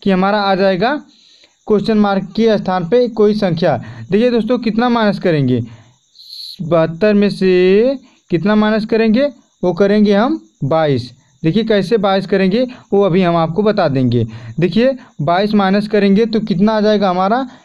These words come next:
यहाँ पर पचास आ जाएगा, ठीक है, पचास आ गया। देखिए कैसे आया, देखिए अब हम क्या करेंगे,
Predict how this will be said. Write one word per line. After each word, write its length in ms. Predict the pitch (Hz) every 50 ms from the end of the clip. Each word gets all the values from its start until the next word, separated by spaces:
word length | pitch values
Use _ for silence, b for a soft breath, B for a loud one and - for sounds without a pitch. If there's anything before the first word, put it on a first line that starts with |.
| B -
यहाँ 140 | 170 180 185
पर 160 | 170 - - 214
पचास 420 | - 208 190 196 190 175 170 170
आ 60 | 147
जाएगा, 280 | 127 135 131 120 120 123
ठीक 200 | 120 160 170 165
है, 140 | 214 240 233 B B B B B B
पचास 320 | 185 180 175 220 214 208 214
आ 60 | 202
गया। 240 | 165 160 139 127 B B B B B B B -
देखिए 220 | 160 185 185 240
कैसे 280 | 220 233 220 208 220 233
आया, 280 | 214 196 190 214 233 226 B B B B 185
देखिए 220 | 196 196 214 240
अब 80 | 240 202
हम 120 | 202 190 190
क्या 180 | - 240 240 233
करेंगे, 420 | 226 208 180 175 165 160 208